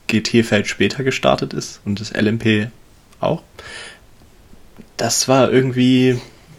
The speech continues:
hat natürlich gleich mal ein bisschen Schwung auch noch mit in diese Startphase reingebracht. Zumal natürlich auch die G T-Autos in den, äh, langsamen Kurven oft schneller waren als die L M P zwei Fahrzeuge.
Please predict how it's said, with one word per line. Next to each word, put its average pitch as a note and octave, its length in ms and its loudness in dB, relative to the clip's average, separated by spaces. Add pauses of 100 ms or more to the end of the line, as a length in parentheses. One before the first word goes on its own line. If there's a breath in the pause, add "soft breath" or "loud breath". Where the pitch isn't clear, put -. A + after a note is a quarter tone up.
(300)
hat - 160 2
natürlich C3 320 8
gleich A#2 260 10
mal A2+ 180 8
ein A2+ 120 6
bisschen A2+ 380 6
Schwung B2+ 340 4
auch G#2+ 180 4
noch A2+ 200 0
mit A#2 160 0
in G#2+ 100 2
diese G2+ 220 2
Startphase G2+ 720 4
reingebracht. B2 680 -2 (600 loud breath)
Zumal G#2 340 4
natürlich A2 460 4
auch G2+ 180 4
die G2 240 -4
G G2 160 0
T-Autos G#2 800 2
in G2+ 220 -2
den, G2 400 -4 (580 soft breath)
äh, G2 280 -2
langsamen G#2 500 4
Kurven A2+ 340 6
oft - 260 -2
schneller G#2 440 2
waren G2+ 260 2
als G#2 300 -4
die G2+ 400 -2
L G#2 140 -4
M G2+ 80 -4
P - 140 -4
zwei B2 340 2
Fahrzeuge. A2+ 680 0